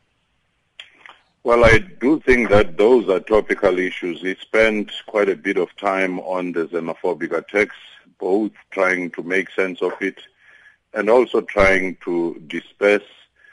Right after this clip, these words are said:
the sources of this challenge to the countries of origin as well, which was a new dimension that he had not revealed before.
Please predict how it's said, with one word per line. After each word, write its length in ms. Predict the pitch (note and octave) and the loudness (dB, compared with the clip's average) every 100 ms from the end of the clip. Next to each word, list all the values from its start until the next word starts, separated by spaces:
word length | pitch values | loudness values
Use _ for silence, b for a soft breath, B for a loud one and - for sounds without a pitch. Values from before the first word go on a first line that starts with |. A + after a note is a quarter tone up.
| b b b _ | b b b _
the 140 | F#2 | -8
sources 600 | F2 - G#2+ G#2 F#2+ E2 - - | -6 0 0 0 -8 -12 -12 -4
of 300 | F2+ D#2+ D2+ | -4 -4 -8
this 140 | F#2 - | -12 -14
challenge 640 | - F2 E2+ D#2+ D#2 - - | -4 -2 -2 -4 -8 -14 -10
to 280 | F2+ E2+ | -6 -4
the 200 | D2+ E2+ | -4 -6
countries 520 | - - G2 F#2 E2+ D2+ | -6 -2 -2 -4 -8 -8
of 120 | D#2+ | -6
origin 560 | E2+ D#2+ F2 E2+ D#2 D2+ | -4 -4 -4 -8 -12 -8
as 160 | D2+ D2 | -8 -4
well, 280 | E2+ D#2+ D#2 | -2 -2 -2
which 220 | E2 - | -6 -6
was 200 | D#2+ D2+ | -6 -6
a 100 | D#2 | -6
new 300 | E2 F#2+ F2+ | -6 -6 -6
dimension 760 | - D2+ D#2 F2+ F#2 - D2 - b b b b _ | -4 -6 -4 -8 -8 -10 -12 -16 b b b b _
that 200 | F2 E2+ | -6 -6
he 200 | D#2+ F2+ | -4 -4
had 260 | F2 E2 - | -2 -4 -6
not 200 | F2 D2+ | -8 -8
revealed 360 | D#2+ D2+ D#2+ D2+ | -8 -6 -6 -6
before. 480 | D2+ - - D2+ | -12 -6 -4 -4